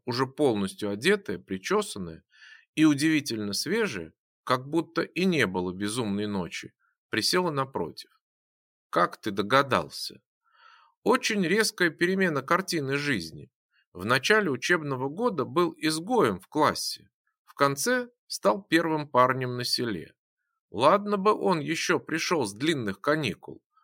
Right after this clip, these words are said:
а тут все значимые резкие перемены в ходе одного триместра. Постучал я в список хроники событий шестьдесят первого года. Именно, резкая перемена жизни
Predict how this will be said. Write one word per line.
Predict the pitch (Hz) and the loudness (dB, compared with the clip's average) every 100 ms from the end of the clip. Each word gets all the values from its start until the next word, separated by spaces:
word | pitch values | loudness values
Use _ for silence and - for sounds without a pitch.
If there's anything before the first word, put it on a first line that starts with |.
| _ - | _ 4
а | 143 | 4
тут | 170 160 | 2 -2
все | - 165 | 0 2
значимые | 104 117 131 - 104 104 110 | 2 2 0 0 -4 -4 2
резкие | 131 143 - 110 | 4 4 0 -6
перемены | 101 120 127 165 247 196 98 | -6 -2 -2 0 -2 -2 -6
в | |
ходе | - 208 196 185 | -2 0 0 -2
одного | - 143 147 156 160 | -2 -2 -2 -2 -2
триместра. | 160 156 147 110 82 - - - _ _ _ _ | -2 -2 0 -2 -2 -8 -14 -20 _ _ _ _
Постучал | 110 - 127 - 113 | -6 -4 -4 0 0
я | 101 160 | 2 0
в | 190 | 0
список | - 135 120 98 - | -2 -2 -2 -4 -4
хроники | 131 196 180 127 95 | 0 0 0 -4 -4
событий | - 101 139 190 - | -4 -4 -4 -6 -6
шестьдесят | 120 - 98 104 101 - 156 - | -8 -6 -6 -4 -2 0 -2 -2
первого | 117 113 110 110 110 | 0 0 -2 -4 -6
года. | 110 87 69 - _ _ _ _ - | -2 -4 -4 -16 _ _ _ _ 2
Именно, | 202 180 110 85 78 71 _ _ - | 4 6 2 0 -8 -16 _ _ 0
резкая | 131 160 - - 104 | 4 4 2 -2 -4
перемена | 123 131 131 117 107 | -4 -4 -4 -4 -4
жизни | 113 214 214 123 82 | -2 -2 -2 -6 -10